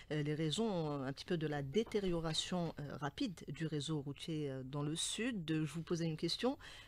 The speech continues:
Pourquoi nous avons, par exemple, si on prend l'exemple de, de la piste d'atterrissage d'Insalah ou de Tamanrasset, elle est en excellent état,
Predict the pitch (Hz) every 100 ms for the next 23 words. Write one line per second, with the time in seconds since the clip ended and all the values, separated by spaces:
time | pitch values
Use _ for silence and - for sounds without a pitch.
0 | - - - - - 254 - 233 254 -
1 | 196 190 185 185 - - - 180 175 208
2 | - 180 160 165 208 190 165 208 180 170
3 | 160 156 160 143 240 202 190 170 160 -
4 | 170 156 151 175 254 - 165 151 151 170
5 | 165 170 - 277 - - - 143 143 151
6 | - 151 143 - 202 247